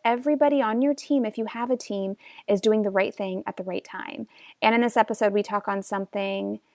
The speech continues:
that is a frustration of mine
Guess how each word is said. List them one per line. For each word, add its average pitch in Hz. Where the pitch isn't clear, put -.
that 202
is 220
a 208
frustration 262
of 208
mine 202